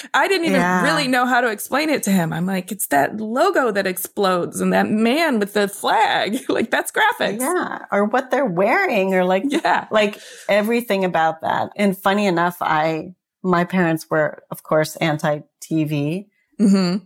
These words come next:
Speaker 2: So we always had no cable and we always had, like, black and white T V when everybody else had,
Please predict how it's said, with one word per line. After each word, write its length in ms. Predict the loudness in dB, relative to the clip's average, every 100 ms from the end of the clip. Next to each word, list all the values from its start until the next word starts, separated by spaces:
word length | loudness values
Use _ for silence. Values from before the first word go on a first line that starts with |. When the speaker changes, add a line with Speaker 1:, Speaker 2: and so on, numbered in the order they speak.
| -4
Speaker 2:
So 80 | -2
we 140 | 2
always 260 | 2 0 0
had 220 | -2 0
no 160 | 0 0
cable 480 | -2 0 2 2
and 140 | 0 -2
we 60 | -2
always 120 | -2
had, 140 | -4
like, 200 | -4 -6
black 280 | -4 -4 0
and 100 | 0
white 240 | 2 0 -2
T 160 | -4
V 280 | -2 -2 0
when 160 | 0 -2
everybody 320 | -2 0 0
else 160 | 0 2 2
had, 460 | 2 0 -2 -6